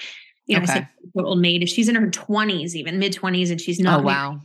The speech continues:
Speaker 1: off, it can be perceived as being, you know, it's shameful that your daughter hasn't been married, because India, which I love about India, is it values family so much. And so
Speaker 2: Mm-hmm.
Speaker 1: to just continue to, uh, have your family,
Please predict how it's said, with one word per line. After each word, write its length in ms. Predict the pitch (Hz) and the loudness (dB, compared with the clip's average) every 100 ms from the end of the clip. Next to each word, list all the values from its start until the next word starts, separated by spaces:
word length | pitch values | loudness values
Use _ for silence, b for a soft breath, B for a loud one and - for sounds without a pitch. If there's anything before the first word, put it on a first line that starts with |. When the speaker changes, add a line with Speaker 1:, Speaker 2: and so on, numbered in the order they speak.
| - | 0
Speaker 1:
off, 300 | 175 175 208 | 0 0 -6
it 80 | |
can 140 | - 202 | -4 -2
be 80 | 185 | -2
perceived 560 | 190 180 - 180 175 | -4 -6 -4 -2 0
as 140 | 190 175 | -2 0
being, 420 | 180 175 170 175 | 0 0 0 -2
you 440 | - - - - | -6 -20 -14 -2
know, 40 | 302 | 0
it's 160 | 339 | 0
shameful 460 | - 294 440 - 311 | 0 0 0 0 0
that 100 | 226 | 2
your 160 | 214 196 | 2 0
daughter 240 | 190 190 | -2 -2
hasn't 300 | 190 185 180 | -4 -6 -4
been 140 | 185 | -4
married, 260 | 180 98 170 | -4 -2 -2
because 500 | 240 233 226 220 - _ _ _ _ _ _ | -2 0 0 0 -4 _ _ _ _ _ _
India, 600 | 269 311 294 240 208 208 - | 2 4 4 2 0 -2 -6
which 160 | 233 | -4
I 80 | 214 | -2
love 580 | 190 262 359 269 202 202 | 0 2 2 2 0 0
about 180 | 202 180 | -2 -2
India, 200 | 202 196 | -2 -2
is 100 | 180 | -2
it 120 | 175 | -6
values 380 | 156 175 185 185 | -6 -4 -4 -4
family 480 | - 185 208 190 175 | -2 0 0 0 -2
so 400 | - - 190 180 | -6 -8 -6 -4
much. 440 | 185 202 - - | -4 -6 -8 -8
And 180 | 190 190 | -4 -2
so 60 | 165 | 0
Speaker 2:
Mm-hmm. 260 | 185 - - - _ _ _ _ - - | 2 0 -4 -12 _ _ _ _ -16 -8
Speaker 1:
to 140 | - 233 | -2 0
just 420 | 208 208 - - | 0 -2 -2 -2
continue 600 | 220 208 226 226 220 196 | -2 0 -2 0 0 0
to, 540 | 190 - 185 180 180 175 B B B B | -4 -2 0 0 0 -4 B B B B
uh, 200 | 202 180 - | -2 -2 -2
have 360 | 196 190 180 | -4 -4 -4
your 140 | 180 190 | -2 -2
family, 880 | 180 220 208 196 190 190 190 - | 0 0 2 0 -2 -2 -4 -6